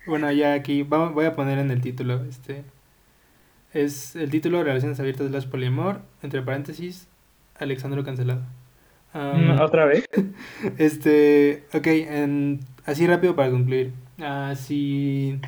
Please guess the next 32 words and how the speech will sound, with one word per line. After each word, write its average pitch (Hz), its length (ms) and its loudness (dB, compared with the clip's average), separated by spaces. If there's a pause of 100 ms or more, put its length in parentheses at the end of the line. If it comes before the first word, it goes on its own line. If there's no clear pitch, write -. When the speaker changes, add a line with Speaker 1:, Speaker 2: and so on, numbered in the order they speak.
(260)
Speaker 1:
amen 233 260 2
como 185 220 0
quieran, 190 600 -4
¿no? 190 440 -8
Que 170 100 -8
les 156 180 -8
valga 202 300 -10
verga. 190 300 -10 (300)
<laughs> 160 380 6
La 143 120 2
neta, 165 400 -2
o 135 40 -2
sea, 139 440 -2 (600)
am, 135 640 -2 (1000)
creo 165 160 2
que 202 80 4
es 202 120 2
algo 185 260 6
que, 127 480 2
que 131 460 -2
por 135 180 -2
muchos 139 320 -2
años 139 240 -2
se 143 60 -8
ha 131 40 -4
visto 127 240 -4
como 135 220 -10
medio, 131 760 -6
o 131 80 -6
sea, 135 160 0
como 143 400 0
hay 160 280 -2